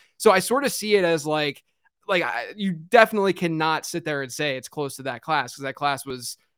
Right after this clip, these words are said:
was epically good. Um, but I do think that it's sort of like a worse version of that. And there's gonna be players that come out of it um, that are really, really strong. I mean, I, I, I,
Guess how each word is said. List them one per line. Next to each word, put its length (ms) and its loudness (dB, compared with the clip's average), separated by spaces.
was 200 -2
epically 440 -6
good. 360 0
Um, 380 2
but 160 2
I 80 6
do 220 2
think 200 -2
that 100 -2
it's 140 -4
sort 160 -2
of 100 -2
like 160 -2
a 60 0
worse 360 -4
version 360 -4
of 120 -4
that. 140 -2
And 80 -6
there's 100 -2
gonna 180 -2
be 340 -6
players 460 -2
that 100 -4
come 220 -4
out 180 2
of 140 -2
it 200 -8
um, 380 2
that 140 4
are 80 6
really, 220 2
really 200 0
strong. 300 0
I 40 -6
mean, 200 -2
I, 360 0
I, 60 2
I, 120 -2